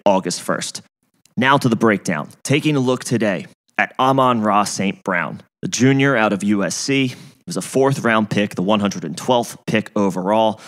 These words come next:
to the Detroit Lions. Joins a team that has a lot of receiving work available. In six games in his junior season, 'cause the Pac-twelve played a reduced schedule in twenty twenty because of covid,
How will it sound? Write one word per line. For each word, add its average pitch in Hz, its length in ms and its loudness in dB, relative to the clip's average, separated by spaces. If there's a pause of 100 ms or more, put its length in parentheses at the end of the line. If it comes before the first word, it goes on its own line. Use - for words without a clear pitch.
(260)
to 117 80 -2
the 95 120 -4
Detroit 90 440 -6
Lions. 143 600 0 (500)
Joins 156 320 2
a 151 60 2
team 123 580 0
that 92 100 -6
has 98 160 0
a 80 60 -10
lot 107 280 2
of 117 240 -4
receiving 104 600 -4
work 95 400 -4
available. - 680 -8
In 202 140 -2
six - 240 -4
games 139 340 0
in 110 120 -2
his 95 120 0
junior 117 240 2
season, 147 540 -2 (180)
'cause 92 200 -8
the - 120 -16
Pac-twelve 95 560 -2
played 98 240 -2
a 85 40 -4
reduced 92 420 -4
schedule 117 400 0
in 104 80 0
twenty 95 260 -2
twenty 92 300 -4
because 87 260 -8
of - 100 -18
covid, 101 440 0